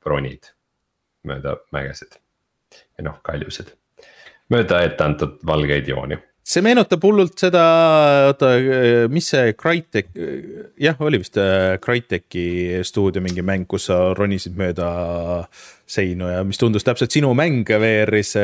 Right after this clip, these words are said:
Speaker 2: kuna sina oled ka tegelenud, äh, ronimisega, eks ole, aga, aga sulle väga ei meeldinud see vist või?
Speaker 1: No selle mängu nimi oli literally The Climb.
Speaker 2: Ahah, ahah.
Speaker 1: Ja seal oli ka järg nimega Climb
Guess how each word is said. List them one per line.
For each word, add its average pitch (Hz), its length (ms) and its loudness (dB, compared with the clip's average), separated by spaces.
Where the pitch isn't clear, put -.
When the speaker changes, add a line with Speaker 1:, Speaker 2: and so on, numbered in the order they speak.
Speaker 2:
kuna 107 160 -2
sina 113 160 0
oled 107 240 -2
ka 147 100 2
tegelenud, 104 540 0
äh, 98 420 0
ronimisega, 95 540 0
eks - 160 -6
ole, 95 240 -2
aga, 95 160 -2
aga 95 160 -4
sulle 104 180 -2
väga 101 220 0
ei 117 80 0
meeldinud 80 240 -6
see 80 140 -10
vist - 160 -16
või? - 100 -20
Speaker 1:
No 95 160 0
selle 98 240 2
mängu 101 160 2
nimi 92 240 2
oli 82 160 2
literally 82 540 0
The - 160 -4
Climb. 73 480 -2
Speaker 2:
Ahah, 117 480 -2
ahah. 113 480 0
Speaker 1:
Ja 82 160 -4
seal 85 160 2
oli 78 180 0
ka 85 140 2
järg 78 400 -2
nimega 71 440 -6
Climb 76 420 -2